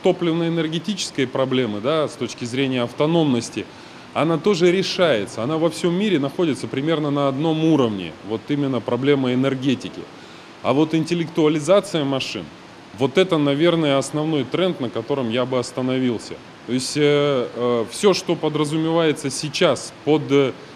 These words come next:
робототехническим комплексом, по сути, в той или иной мере это всегда управляемая дистанционно машина. То есть есть элементы роботизации.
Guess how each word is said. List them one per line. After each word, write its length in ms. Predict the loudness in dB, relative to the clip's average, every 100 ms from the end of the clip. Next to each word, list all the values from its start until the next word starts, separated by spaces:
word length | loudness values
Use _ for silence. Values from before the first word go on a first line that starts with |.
| -20 -20 -14 -2
робототехническим 1300 | 2 4 4 4 4 4 2 0 -4 -4 -4 -4 -2
комплексом, 720 | 2 2 2 -2 -2 -4 -4 -4
по 100 | -4
сути, 320 | -4 -6 -6
в 140 | -10 -2
той 260 | 6 8 8
или 220 | 6 2
иной 260 | 2 2
мере 420 | 2 2 2 2 2
это 180 | 0
всегда 460 | -6 -6 -4 2 2
управляемая 920 | 2 -2 2 2 4 4 4 2 0
дистанционно 800 | -2 -4 -4 -4 -2 -2 0 0
машина. 480 | -2 -2 -2 -4 -4 -10 -14 -10
То 40 |
есть 160 | -4 -2
есть 220 | -2 0
элементы 480 | 2 4 4 2 -2
роботизации. 760 | -2 -2 -4 -2 0 -2 -8